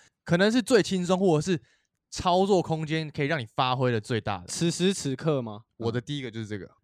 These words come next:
Speaker 1: 雷霆队啊。
Speaker 2: 你是因为今天看完 Chat 是不是？
Speaker 1: <laughs> 没有，就我觉得因为操作空间真的很大，就是如果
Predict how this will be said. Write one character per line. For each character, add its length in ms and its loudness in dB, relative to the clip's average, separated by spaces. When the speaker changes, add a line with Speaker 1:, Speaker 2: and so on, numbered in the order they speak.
Speaker 1:
雷 200 0
霆 260 -6
队 280 4
啊。 100 -10
Speaker 2:
你 100 -2
是 120 0
因 100 4
为 100 6
今 140 2
天 80 4
看 200 2
完 160 2
Chat 380 0
是 140 -12
不 80 -6
是？ 240 -8
Speaker 1:
<laughs> 40 -20
没 140 2
有， 180 8
就 160 6
我 160 8
觉 160 6
得 240 6
因 140 0
为 300 6
操 220 0
作 100 4
空 140 -4
间 100 -4
真 100 -8
的 60 -8
很 120 -14
大， 220 -6
就 100 -4
是 60 0
如 140 -2
果 280 2